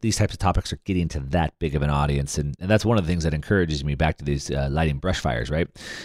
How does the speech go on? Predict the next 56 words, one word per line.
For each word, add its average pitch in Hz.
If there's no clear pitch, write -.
Um, -
three 170
million 160
people 127
watched 117
that 117
video 123
and 87
woke 107
up 107
to -
these 85
facts. -
Um, 69
I'm 110
gonna 104
continue 98
to 90
spread 95
'em, 90
and 80
hopefully 82
you'll 87
continue 80
to 73
pass -
those 76
on. 71
Let's 76
continue 78
to 71
spread 80
these 73
brush 95
fires. 78
But, -
um, 120
this 143
Inflation 165
Nation, 135
it's, 117
it's -
not 117
new, 160
um, 143
but 147
we 240
were 294
told 131
that 104
when 127
inflation 123
was 104
at, 107
like, 92
four, 120